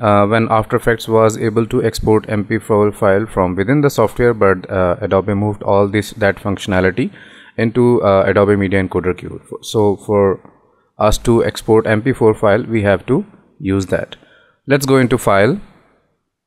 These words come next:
Export, Add to Adobe Media Encoder Q. Let's jump to the software, Adobe Media Encoder, and we are going to see an entry here.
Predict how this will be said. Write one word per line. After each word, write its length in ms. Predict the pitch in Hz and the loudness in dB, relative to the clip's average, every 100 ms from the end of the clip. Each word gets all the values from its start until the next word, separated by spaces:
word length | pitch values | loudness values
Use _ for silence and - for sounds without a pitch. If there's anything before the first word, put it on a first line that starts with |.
| _ _ _ - | _ _ _ -16
Export, 580 | 104 - 98 95 131 - - _ _ _ _ _ _ _ _ _ _ _ | -16 -6 -2 2 0 -2 -14 _ _ _ _ _ _ _ _ _ _ _
Add 280 | 98 98 - | -2 -2 -2
to 160 | 127 196 - | -4 -4 -6
Adobe 360 | 104 95 92 104 | 0 2 2 0
Media 300 | 98 95 95 | 0 0 -2
Encoder 420 | 90 95 120 202 - _ _ | 0 0 0 -2 -8 _ _
Q. 240 | 107 82 - _ _ _ _ _ _ _ _ _ _ _ _ _ - | -4 -4 -6 _ _ _ _ _ _ _ _ _ _ _ _ _ -2
Let's 200 | 113 - | -2 0
jump 260 | - 107 | 0 0
to 80 | 101 | 2
the 160 | 98 92 | 2 0
software, 520 | - 95 - 101 110 - _ _ _ _ _ _ _ _ _ - | 0 -2 0 0 0 -10 _ _ _ _ _ _ _ _ _ -4
Adobe 380 | 92 92 101 | 0 0 2
Media 220 | 95 92 95 | 0 0 -2
Encoder, 400 | 95 95 147 208 - _ - | 0 0 0 -2 -10 _ -8
and 340 | 101 95 95 - 104 | -4 -2 -2 -4 -4
we 100 | 101 | 0
are 80 | 95 | 0
going 200 | 95 92 | 0 -2
to 80 | 95 | -4
see 360 | 110 120 196 - _ _ _ | -4 -4 -6 -14 _ _ _
an 160 | 101 95 | -6 -2
entry 420 | 104 98 123 123 | -2 0 0 0
here. 300 | 90 95 | 2 0